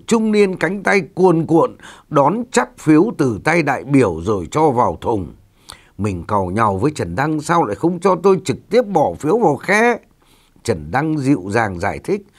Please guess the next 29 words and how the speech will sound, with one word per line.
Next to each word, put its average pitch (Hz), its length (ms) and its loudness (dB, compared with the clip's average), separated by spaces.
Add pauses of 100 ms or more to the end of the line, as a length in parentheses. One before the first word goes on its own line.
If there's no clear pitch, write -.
(380)
"Ông 123 480 2 (840)
nói 123 260 0
ngu 220 360 4
quá. 254 340 0 (600)
Các 233 140 2
ông 226 240 2
cụ 147 340 4
bà 110 300 2
tay 202 220 0
yếu 226 380 4
chân 214 220 2
run 214 280 2
cứ 220 160 -2
nhón 247 360 2
nhón 247 260 4
nhón 262 340 2
chân 240 340 2
tìm 165 260 6
khe 240 260 2
hở 170 320 4
thùng 135 240 2
phiếu, 160 320 4 (260)
nhỡ 226 260 2
nó 277 160 4
đổ, 220 240 2 (320)
đổ 147 360 4
úp 302 280 4
phát 262 300 2
thì 113 340 -2